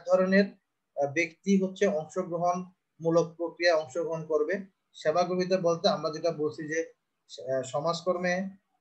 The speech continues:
মনোসামাজিক সমস্যাগ্রস্ত যে ব্যক্তিরা, যারা নিজেরা চাইবে স্বেচ্ছায় যে আমি আমার সমস্যাটা সমাধান চাই, তাকে আমরা বলবো এখানে সেবা গ্রহীতা। যে কোনো ব্যক্তি না, সমস্যাগ্রস্ত তো অনেক ব্যক্তি আছে,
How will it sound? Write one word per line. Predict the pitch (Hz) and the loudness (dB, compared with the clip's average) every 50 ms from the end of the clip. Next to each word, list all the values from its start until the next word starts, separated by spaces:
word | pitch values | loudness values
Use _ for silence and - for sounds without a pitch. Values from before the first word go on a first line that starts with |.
| _ - | _ -8
মনোসামাজিক | 143 156 165 175 175 - 185 175 175 170 170 165 | -4 0 0 0 0 2 2 2 2 0 0 -2
সমস্যাগ্রস্ত | 165 165 160 160 160 - 170 151 160 151 - - 151 | -4 -4 -6 -4 -2 -2 -2 -2 -2 -4 -4 -6 -4
যে | 147 156 147 | -2 -2 0
ব্যক্তিরা, | 147 143 - - 143 139 143 165 196 196 - _ _ _ _ _ _ - 120 | 0 -2 -2 -2 -2 0 0 0 -2 -4 -12 _ _ _ _ _ _ -10 -4
যারা | 135 147 151 165 165 | 0 2 2 2 2
নিজেরা | 165 170 170 196 196 196 190 | 2 2 4 6 8 8 6
চাইবে | 190 185 180 170 165 170 170 | 6 6 4 4 4 2 0
স্বেচ্ছায় | 170 165 156 156 - - 160 139 | 0 -2 -4 -4 -2 0 0 2
যে | 131 143 139 | 2 2 0
আমি | 131 135 147 156 | 0 0 0 0
আমার | 156 151 156 165 170 165 - | 0 0 0 0 -2 -2 -6
সমস্যাটা | 151 143 151 151 - - 165 160 | -14 -16 -16 -16 -16 -12 -12 -12
সমাধান | 151 - 156 151 151 151 156 151 147 123 | -10 -6 -4 -4 -2 -2 -2 -4 -4 -4
চাই, | - 156 139 123 113 113 - _ _ _ _ _ _ _ _ _ _ - - - | -2 -2 -2 -2 -2 -8 -14 _ _ _ _ _ _ _ _ _ _ -20 -8 -2
তাকে | - 170 175 175 202 196 | 0 2 2 4 4 4
আমরা | 180 180 175 175 | 4 4 4 4
বলবো | 165 160 165 160 156 151 156 156 151 - - _ _ _ _ _ _ - | 4 6 4 4 4 2 2 0 0 -2 -6 _ _ _ _ _ _ -8
এখানে | - 135 139 139 156 147 143 | -4 -4 -4 -4 -6 -8 -6
সেবা | 135 - 156 147 147 | -2 0 2 2 2
গ্রহীতা। | 147 131 139 135 127 123 123 | 2 0 0 -2 -2 -4 -6
যে | 123 120 139 180 202 190 | -8 -2 2 2 2 4
কোনো | 208 208 202 202 | 4 4 4 4
ব্যক্তি | 190 185 180 180 - - 180 151 135 | 2 2 0 -2 -4 -6 -6 -6 -4
না, | 123 117 110 - _ _ _ _ _ - | -6 -8 -10 -14 _ _ _ _ _ -8
সমস্যাগ্রস্ত | 160 170 190 190 190 208 202 190 196 196 208 | -4 -2 -2 0 2 2 2 2 2 2 2
তো | 196 196 185 | 2 4 4
অনেক | 185 202 202 190 | 4 4 4 4
ব্যক্তি | 190 175 - - 160 147 | 2 0 -2 -2 -2 -2
আছে, | 127 - - 113 | -2 -2 -6 -12